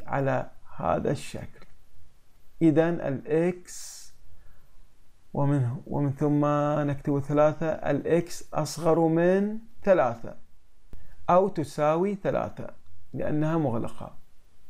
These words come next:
في السؤال الثالث هنا نتوجه مباشرة إلى أي رقم هنا لأنه تحتوي على ما لا نهاية، إذن نتوجه مباشرة إلى سالب اثنين ونرسم الدائرة.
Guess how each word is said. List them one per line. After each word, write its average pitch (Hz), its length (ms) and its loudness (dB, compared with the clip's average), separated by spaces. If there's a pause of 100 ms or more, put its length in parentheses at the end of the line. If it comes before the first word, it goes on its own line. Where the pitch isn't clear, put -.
(2500)
في - 60 4
السؤال 208 380 6
الثالث 147 500 2
هنا 123 420 -2 (400)
نتوجه 196 880 6
مباشرة 190 720 2
إلى 185 540 6 (400)
أي 196 160 8
رقم 190 400 4
هنا 175 320 2
لأنه 165 500 2
تحتوي 170 400 2
على 160 360 4
ما 165 200 2
لا 175 140 6
نهاية، 185 540 0 (840)
إذن 165 260 6
نتوجه 147 420 4
مباشرة 147 440 2
إلى 151 260 2
سالب 156 300 0
اثنين 165 440 0 (140)
ونرسم 143 520 -4
الدائرة. - 500 -6